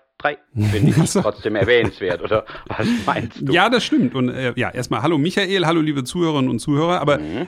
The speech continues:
Speaker 2: eins, zwei, drei, das bringt mich jetzt spontan, äh, auf, äh, ne, dieses eins, zwei, drei, du musst dich entscheiden, drei Felder sind
Speaker 1: <laughs>
Speaker 2: frei.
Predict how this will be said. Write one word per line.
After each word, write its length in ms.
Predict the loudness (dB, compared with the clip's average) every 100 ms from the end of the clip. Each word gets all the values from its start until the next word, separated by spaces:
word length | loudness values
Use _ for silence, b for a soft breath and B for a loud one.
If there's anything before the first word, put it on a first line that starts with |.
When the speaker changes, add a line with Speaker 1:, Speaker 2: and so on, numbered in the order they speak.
| _
Speaker 2:
eins, 280 | -2 0 2
zwei, 140 | 0 0
drei, 220 | 2 0
das 200 | 0 -2
bringt 240 | 0 0
mich 120 | 0 -2
jetzt 140 | -4
spontan, 580 | -2 -2 0 -2 0 -2
äh, 40 | 0 0
auf, 420 | 0 -2 -4 -6 -8
äh, 320 | -2 -2 -4 -2
ne, 180 | 0 0
dieses 440 | -2 -4 -6 -8 -8
eins, 320 | -2 -2 -2 -2
zwei, 200 | -2 0
drei, 400 | 0 0 0 -2
du 180 | -2
musst 280 | 0 0 -2
dich 140 | -2 0
entscheiden, 880 | -2 -2 0 2 2 2 0 -4 -4
drei 260 | -4 -6 -4
Felder 420 | 0 2 2 0
sind 240 | -2 -4
Speaker 1:
<laughs> 0 |
Speaker 2:
frei. 640 | -2 0 2 2 4 2